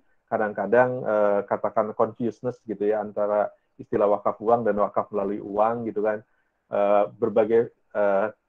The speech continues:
upaya sudah dilakukan untuk mencoba tanda petik mencari perdamaian ya kata-katalah seperti itu antara wakaf uang dan wakaf melalui uang ini gitu. Jadi, eh, kami sendiri sebenarnya, eh, menyadari bahwa sebenarnya ini hanya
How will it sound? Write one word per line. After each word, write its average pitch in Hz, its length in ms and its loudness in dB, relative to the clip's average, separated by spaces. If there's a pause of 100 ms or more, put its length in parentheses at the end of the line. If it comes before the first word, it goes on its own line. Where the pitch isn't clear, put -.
(100)
upaya 110 600 2
sudah 113 200 0
dilakukan 110 600 -2
untuk 104 280 -6
mencoba 110 520 0 (240)
tanda 110 240 4
petik - 320 -4
mencari 117 320 2
perdamaian 113 640 2
ya 101 160 0
kata-katalah 107 560 0
seperti 104 400 -8
itu 117 160 -2
antara 98 320 -2 (160)
wakaf 113 400 2
uang 107 160 2
dan 101 120 -2
wakaf 101 240 -4 (120)
melalui 98 240 -4
uang 95 220 -8 (100)
ini 92 160 -16 (100)
gitu. 98 140 -14
Jadi, 117 240 -2 (500)
eh, 104 320 2
kami 117 240 0
sendiri 120 480 0
sebenarnya, 113 520 -2 (120)
eh, 104 360 -2 (260)
menyadari 113 560 0
bahwa 110 160 4
sebenarnya 117 400 0
ini 143 100 -2
hanya 104 380 -4